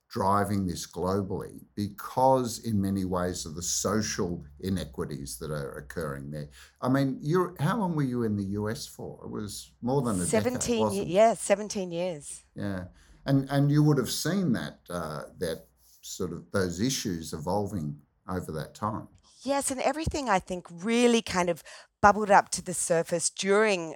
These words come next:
Speaker 2: covid and with the murder of George Floyd and all of the, um, civil unrest and, um, protests, mostly peaceful protests. There were some sort of patches of, of, um, you know, rioting and violence and stuff like that. But yes, I felt that there was,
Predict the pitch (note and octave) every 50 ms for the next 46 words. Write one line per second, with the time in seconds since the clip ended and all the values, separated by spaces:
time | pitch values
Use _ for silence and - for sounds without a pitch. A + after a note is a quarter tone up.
0 | - - - - E3+ D#3 D#3 C#3+ D3 D3+ D3+ D3 D3+ F3 F#3+ F3+ - - - D#3
1 | D#3+ D#3+ D#3 D#3 C#3+ D#3+ - F3+ E3 D#3 - - D#3+ D#3 D#3 D#3 D3+ - D#3 D#3+
2 | D#3 D3 D#3 D#3 D3 D3 C3+ - - _ _ - F3 E3 D#3 D3 C#3+ - - _
3 | - - E3+ E3 D3+ D3 C3+ - F3 F#3+ G#3+ - - - - - - - _ -
4 | F3 E3+ E3+ E3 E3 E3 D#3+ E3+ - F3+ F3+ E3+ E3+ E3 D3+ C3+ - E3 D#3+ D#3
5 | D3+ D3+ D#3 - D3+ D3+ D3+ D3 - - F3+ D#3 D#3+ D3+ D3 D3 C#3+ D3 D3 C#3+
6 | - - - - D3 D3+ D3 D3+ D3 C#3+ C#3+ C#3+ C#3 - - - D3+ C#3+ C#3+ C3+
7 | - - - - A#3 A#3 A3+ - - D#3 - - - G#3+ B3 B3 - E3+ C#3 -
8 | - F#3 F3 - - - D#3 - - D3 C3 C3 - - B2+ D#3+ - - - D3+
9 | C#3 D3 C#3+ - - D3+ C3+ C#3 - - D3+ C3+ B2+ - - _ - - - -
10 | - - D#3 C#3+ C3 C#3+ C3+ C3 C#3+ - - - - - - - - - - D#3
11 | D3 C#3+ C#3+ C#3+ B2 - - C#3 C#3+ C#3+ C#3+ C#3 C#3 C#3 - - D3 D#3+ D#3 D3
12 | C3+ D3 C#3+ C3+ C#3 C#3 - - D3+ C#3 C#3 C#3 C#3 - C#3+ C#3 C#3 C#3 C#3 C3+
13 | C3 - D3 C#3 - - C#3+ B2+ - C#3+ C3 C3+ - C#3+ C3 - - - F3+ -
14 | G3+ F#3 A#3+ B3 G#3 - - G3 F3 - - A#3+ B3+ - - B3 A#3 - G3+ F#3+
15 | F3+ F3 E3 -